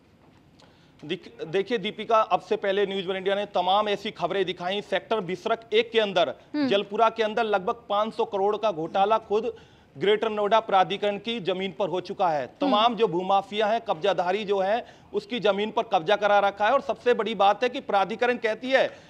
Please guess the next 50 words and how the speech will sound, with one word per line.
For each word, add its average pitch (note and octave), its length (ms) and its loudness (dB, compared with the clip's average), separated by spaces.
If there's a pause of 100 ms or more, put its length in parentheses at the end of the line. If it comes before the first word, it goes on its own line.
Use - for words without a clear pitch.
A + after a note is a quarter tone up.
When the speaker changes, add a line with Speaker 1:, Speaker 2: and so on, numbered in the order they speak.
(140)
Speaker 1:
कि A#3+ 100 -4
हमें A3+ 360 2
पुलिस B3 240 0
बल G#3+ 200 4
नहीं F#3+ 160 0
मिल F3+ 160 -6
पा F3 180 2
रहा D#3+ 140 2
है, F3 100 0
हम G#3+ 80 -2
लगातार G#3 400 2
पुलिस A#3+ 260 -6
बल A3 160 -2
की A3 140 -10
मांग F#3+ 260 0
कर G#3 140 0
रहे G3+ 140 -2
हैं, B3 180 -6 (320)
लेकिन G#3 300 -2
पुलिस A#3 320 -2
बल A#3+ 140 2
जब A3 140 0
मिलेगा A3+ 600 2
तब A#3 160 -2
कार्रवाई E3+ 300 2
की E3+ 160 -8
जाएगी। E3 260 0
उस A3+ 340 -4 (320)
जो A3+ 160 0
जमीन G#3+ 400 2
पर C4 160 2
कहीं A3 260 0
ना A#3 80 0
कहीं A#3 220 0
विला F#3+ 260 4
बनाए A3 300 2
जा G#3+ 160 4
रहे A3 120 2
हैं, A3 80 -4
फ्लैट G3+ 360 0
बनाए G#3+ 260 0
जा G3+ 160 4
रहे G3+ 160 2
हैं D4 360 -4
और A#3 140 2
भोले A#3 280 4
भाले A3 280 4
लोगों G3+ 260 2
को A3 160 -2
फंसाकर A3+ 600 4